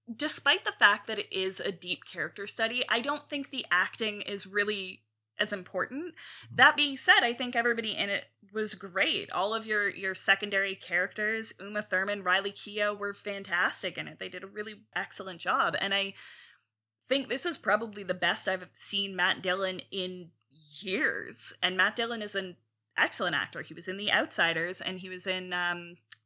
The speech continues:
Speaker 1: Reservoir Dogs. He was Mister
Speaker 2: Yeah.
Speaker 1: Black and he was phenomenal in
Speaker 2: So
Speaker 1: Reservoir
Speaker 2: hot when he
Speaker 1: Dogs.
Speaker 2: was young. Oh my God, it's
Speaker 1: Oh,
Speaker 2: unreal.
Speaker 1: so hot when he was young. It's just like,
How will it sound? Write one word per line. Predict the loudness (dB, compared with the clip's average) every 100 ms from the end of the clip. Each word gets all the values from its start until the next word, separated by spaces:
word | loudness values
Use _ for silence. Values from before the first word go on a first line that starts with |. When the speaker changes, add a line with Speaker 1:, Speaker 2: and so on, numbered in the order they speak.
| _
Speaker 1:
Reservoir | 6 6 4 2
Dogs. | 2 0 -4 -8
He | -16
was | -16
Mister | -12 -10
Speaker 2:
Yeah. | -4
Speaker 1:
Black | 2 2 2
and | -8
he | -12
was | -14 -16 -18 -4
phenomenal | -2 4 6 6 4 2 -2
in | -4
Speaker 2:
So | 6 8 8
Speaker 1:
Reservoir | 8
Speaker 2:
hot | 4 4
when | 0
he |
Speaker 1:
Dogs. | 0 -2
Speaker 2:
was |
young. | -2 -2
Oh | -2
my | -4 -4
God, | -4 -4
it's | 4
Speaker 1:
Oh, | 8 10 8
Speaker 2:
unreal. | 4
Speaker 1:
so | 2 0
hot | 0 0 2 2
when | 0
he | -6
was | -6 -4
young. | -2 -2
It's | -6 -6
just | 0 0 0
like, | -2 -2 -2